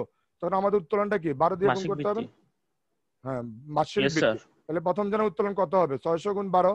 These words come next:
Speaker 1: ছয়শো গুণ বারো কত হয়?
Speaker 2: বাহাত-,
Speaker 1: ছয় বারো,
Speaker 2: সাত হাজার দুইশো।
Speaker 1: সাত হাজার দুইশো। প্রথম জন হবে সাত হাজার দুইশো, আর দ্বিতীয় জন দেখো, দ্বিতীয় জন হচ্ছে পাঁচশো গুণ বারো। পাঁচশো গুণ বারো কত হবে দ্বিতীয় জনের টাকা? হুম?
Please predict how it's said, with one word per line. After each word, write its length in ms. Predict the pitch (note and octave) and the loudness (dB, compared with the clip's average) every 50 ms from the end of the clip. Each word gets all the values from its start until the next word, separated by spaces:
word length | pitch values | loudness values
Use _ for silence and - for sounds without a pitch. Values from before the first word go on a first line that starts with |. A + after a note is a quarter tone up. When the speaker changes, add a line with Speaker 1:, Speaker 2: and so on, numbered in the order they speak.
| - _ _ _ _ _ _ _ _ _ _ _ _ _ _ _ - | 0 _ _ _ _ _ _ _ _ _ _ _ _ _ _ _ -6
Speaker 1:
ছয়শো 220 | F3+ E3+ D3+ F#3+ F#3 | -6 -4 -4 -4 -4
গুণ 100 | G#3 G3+ F#3 | -4 2 2
বারো 120 | F#3+ F#3+ G3 | 4 4 4
কত 200 | F#3 F#3+ F3+ D#3 | 2 0 2 4
হয়? 200 | G3+ F#3 D3+ A2 - _ _ _ _ _ _ _ | 4 4 4 2 0 _ _ _ _ _ _ _
Speaker 2:
বাহাত-, 280 | - B2 C#3 C#3+ C#3+ | -2 0 0 0 0
Speaker 1:
ছয় 120 | D#3+ E3+ E3 E3+ | -2 -2 0 2
বারো, 100 | F3+ F#3 F3 D#3+ | 0 0 -2 0
Speaker 2:
সাত 160 | - E3+ D#3+ | 0 0 2
হাজার 260 | F3 F3+ F#3 G3 F3+ E3 D3+ | 2 2 2 2 0 0 0
দুইশো। 140 | C#3+ - - | -2 -2 -2
Speaker 1:
সাত 120 | - - | -4 -6
হাজার 60 | - | -6
দুইশো। 420 | - - _ _ _ _ _ _ _ | -6 -12 _ _ _ _ _ _ _
প্রথম 220 | - C#3 C#3+ F#3+ F#3+ F3+ | -12 -8 -6 -6 -4 -4
জন 100 | G3 F#3+ G3 | 0 0 0
হবে 120 | G3 G3 G#3 | 2 0 -2
সাত 180 | G3 F#3+ E3 D#3+ F3+ | -2 -4 -2 -2 0
হাজার 160 | F3 F#3 D#3 D3 | 0 0 -2 -2
দুইশো, 300 | D#3+ D3 B2 - D3 D3 F#3+ - _ _ _ _ _ _ _ _ _ _ _ _ | -6 -6 -4 -4 -4 -6 -6 -8 _ _ _ _ _ _ _ _ _ _ _ _
আর 180 | C#3 C#3 C#3+ C3 A2+ A2+ | -2 0 0 -2 -2 -6
দ্বিতীয় 280 | E3 F3 E3 A3 G#3+ G#3 G3+ | -6 -4 2 2 4 4 4
জন 100 | G#3 G3 F#3 F3 | 2 2 2 2
দেখো, 240 | D#3+ D3+ F3 F3 F#3+ A3+ - _ _ _ _ _ _ _ G#2+ | 2 2 2 0 -2 -2 -4 _ _ _ _ _ _ _ -4
দ্বিতীয় 240 | A#2+ F3 E3+ G3 G3 | -4 -2 0 0 0
জন 100 | F3+ G3 G3 | 0 0 -2
হচ্ছে 160 | E3 G#3 G#3 F3 F#3 | -2 -4 -2 0 2
পাঁচশো 300 | F#3 F3 - - G#3+ G#3 F#3+ | 0 0 0 -2 -4 -2 -2
গুণ 160 | G3+ G#3 G3+ F#3+ | -2 -4 0 4
বারো। 200 | F#3+ F#3+ F#3+ G3 A3 A3+ - _ _ _ _ _ _ - _ _ _ _ _ _ _ _ _ _ _ _ _ _ | 4 6 6 4 2 0 -6 _ _ _ _ _ _ -20 _ _ _ _ _ _ _ _ _ _ _ _ _ _
পাঁচশো 280 | D#3 D#3 D3+ - G3 G3+ F#3 | -6 -6 -6 -4 -4 -4 -4
গুণ 100 | G#3 G3 F#3 | -2 0 0
বারো 120 | F#3+ F#3 F#3 | 2 0 2
কত 180 | F3+ F#3+ F3 D#3+ F#3 | 0 -4 -2 0 0
হবে 120 | F#3 F3+ F#3+ E3 | 0 0 -2 -4
দ্বিতীয় 200 | F3+ E3+ E3 E3+ | -4 -8 -8 -8
জনের 200 | F3+ F3 F3 D#3+ - | -8 -8 -8 -4 -6
টাকা? 180 | F3 D#3+ F#3 G3+ A#3 - _ _ _ _ _ _ _ _ _ _ _ _ _ _ _ _ - - - _ _ _ _ _ _ _ _ _ _ _ _ _ _ _ _ _ _ _ _ _ _ _ _ _ _ _ _ _ _ _ C3 | -4 -2 -2 -4 -4 -6 _ _ _ _ _ _ _ _ _ _ _ _ _ _ _ _ -14 -14 -14 _ _ _ _ _ _ _ _ _ _ _ _ _ _ _ _ _ _ _ _ _ _ _ _ _ _ _ _ _ _ _ -18
হুম? 180 | C3 D3+ G3 | -16 -14 -14